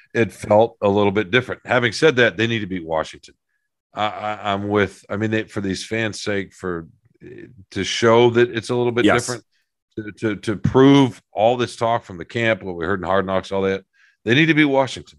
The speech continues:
Speaker 1: They do. They lose to Washington, and, and then who's next? Minnesota?
Speaker 2: At
Speaker 1: Right?
Speaker 2: Minnesota, yeah.
Speaker 1: At, at Minnesota,
Speaker 2: They're not gonna
Speaker 1: New
Speaker 2: win that
Speaker 1: England.
Speaker 2: game.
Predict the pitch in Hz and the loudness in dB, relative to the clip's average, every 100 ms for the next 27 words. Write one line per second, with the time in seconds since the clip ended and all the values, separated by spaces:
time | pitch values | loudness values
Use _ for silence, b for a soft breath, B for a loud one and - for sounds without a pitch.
0 | _ 101 113 151 - _ _ - 123 156 | _ -2 0 0 -2 _ _ 0 4 4
1 | 139 127 123 127 120 98 113 110 113 110 | 4 2 2 0 -6 -10 -6 -6 -6 -6
2 | 113 107 110 107 98 78 - 101 92 107 | -2 0 0 0 -4 -8 -8 -8 -6 -4
3 | 110 120 b b _ _ _ 107 107 98 | -4 -4 b b _ _ _ -2 2 2
4 | 87 - 87 85 85 85 - _ _ _ | 0 0 0 0 -2 -4 -8 _ _ _
5 | _ _ - 117 117 110 113 110 104 - | _ _ -2 0 2 2 2 0 -4 -2
6 | 104 95 98 92 101 110 110 110 95 90 | 0 2 2 2 2 2 0 -2 -4 -6
7 | 98 | -10